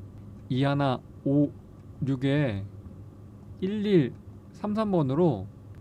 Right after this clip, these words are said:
입장이라고 문자를 보내주시면은 제가 접수를 해서 그 초대 링크를 전달 드릴 거예요.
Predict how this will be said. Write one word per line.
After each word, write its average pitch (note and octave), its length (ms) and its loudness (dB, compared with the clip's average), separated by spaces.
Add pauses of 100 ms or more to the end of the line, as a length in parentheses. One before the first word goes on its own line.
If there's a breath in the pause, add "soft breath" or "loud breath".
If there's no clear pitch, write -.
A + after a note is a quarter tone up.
(160)
입장이라고 D3+ 1000 4
문자를 D3+ 560 4
보내주시면은 B2+ 1040 0 (400)
제가 A#2+ 380 -2 (680)
접수를 D#3+ 440 2
해서 E3 500 2 (720)
그 B2+ 180 0
초대 A#3+ 260 6
링크를 C#3+ 400 0
전달 A#2+ 320 -2
드릴 D3+ 240 2
거예요. G2 360 -4